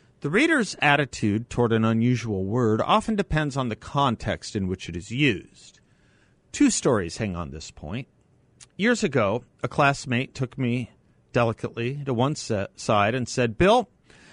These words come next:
National Review would have a much larger circulation if you would just forbid the use of so many arcane words. I told him it was his imagination that so much such, that so many such words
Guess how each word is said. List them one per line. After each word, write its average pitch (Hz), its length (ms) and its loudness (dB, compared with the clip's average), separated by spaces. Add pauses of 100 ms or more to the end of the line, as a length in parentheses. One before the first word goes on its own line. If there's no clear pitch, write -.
(160)
National 226 420 4
Review 151 260 4
would 147 100 4
have 113 140 4
a 110 80 4
much 156 280 2
larger 147 360 2
circulation 117 680 -4
if 117 140 -6
you 117 80 2
would 113 140 2
just 143 320 -4
forbid 123 360 0
the 120 100 -8
use 101 280 -4
of 120 80 -8
so 107 240 0
many 117 340 0
arcane 104 600 -4
words. - 560 -2 (640)
I - 100 0
told 160 240 2
him 127 80 2
it 120 100 2
was 113 180 -2
his 113 180 -2
imagination 110 840 0
that 98 140 -4
so 110 200 0
much 95 300 -4
such, - 320 -6 (140)
that 127 240 0 (100)
so - 300 0
many 104 200 0
such - 360 -6
words 85 400 -6